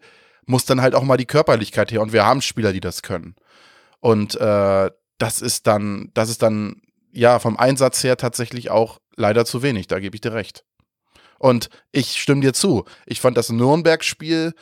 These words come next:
war jetzt ein positiver Ausreißer, aber rein spielerisch schließt das Spiel ja eher an das Spiel vorm Nürnberg-Spiel an. Und das ist etwas,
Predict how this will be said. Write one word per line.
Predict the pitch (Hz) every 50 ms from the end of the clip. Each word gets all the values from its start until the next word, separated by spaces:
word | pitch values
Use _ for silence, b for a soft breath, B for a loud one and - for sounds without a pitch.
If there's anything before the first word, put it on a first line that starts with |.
| b b -
war | 117 117
jetzt | 120 127 123 - - -
ein | 117 117 - _ _
positiver | - 139 139 135 123 135 120 123 139 123 117 110 -
Ausreißer, | 104 123 143 - - 117 127 151 165 - 202 175 190 233 - _ _ _ _ _ _ _ _ _ _ _ _ _ _ _ _ _
aber | - 123 123 117 120 110 107
rein | 110 107 104
spielerisch | - - - - 190 220 185 131 110 113 151 - - - -
schließt | - - - - 127 127 - - -
das | 123 131 -
Spiel | - - 151 151
ja | 156 151 139
eher | - 117 143 147 147 120
an | 131 135
das | 135 -
Spiel | - - 135 127
vorm | - - 170 175 156
Nürnberg-Spiel | 131 110 92 95 92 - - - - 101 92
an. | 95 95 90 90
Und | 98 101 -
das | 127 135 - -
ist | 135 -
etwas, | - - 139 131 135 139 139 139 - - -